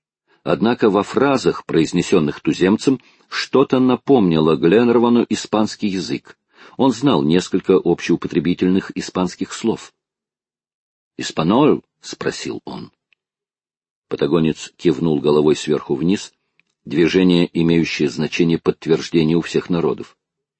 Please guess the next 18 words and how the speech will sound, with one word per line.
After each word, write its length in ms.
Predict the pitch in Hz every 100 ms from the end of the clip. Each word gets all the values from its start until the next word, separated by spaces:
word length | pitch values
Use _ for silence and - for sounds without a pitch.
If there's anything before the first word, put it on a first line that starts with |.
| _ _ _ _ _
«Отлично», 640 | - - 78 104 117 - 69
сказал 380 | - 67 73 71
майор, — 340 | 76 78 71 - - -
«теперь 360 | 101 95 147 110
дело 300 | 117 135 135
за 120 | 92
нашим 380 | 87 95 131 98
другом 340 | 82 80 98
Паганелем. 680 | - 90 131 185 113 65 - _ _ _ _ -
Хорошо, 420 | - 90 90 - 143
что 180 | -
ему 180 | 117 113
пришло 360 | - 98 113 107
в 80 | 82
голову 340 | 104 131 113
учить 320 | 87 98 92
испанский 560 | 135 - 80 76 - 101
язык». 460 | 113 131 - _